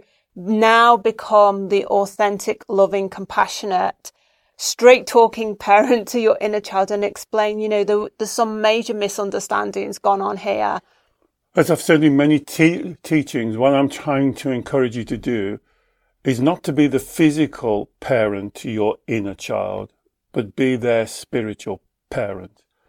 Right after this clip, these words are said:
Speaker 2: to listen to them, particularly about worth and value, listen to them about love, you can go back into our,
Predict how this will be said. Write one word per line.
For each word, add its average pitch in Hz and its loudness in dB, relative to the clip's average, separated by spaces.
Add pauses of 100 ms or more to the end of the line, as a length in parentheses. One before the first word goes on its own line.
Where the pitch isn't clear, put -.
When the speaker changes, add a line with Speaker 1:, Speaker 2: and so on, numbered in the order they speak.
(240)
Speaker 2:
to - -10
listen 123 -2
to 120 -4
them, 135 -8 (460)
particularly 147 2
about 127 4
worth 120 4
and 113 -4
value, 110 2 (760)
listen 131 0
to 139 2
them 127 0
about 131 2
love, 117 2 (300)
you 135 -6
can 117 -6
go 120 6
back 123 2
into 120 -4
our, - -4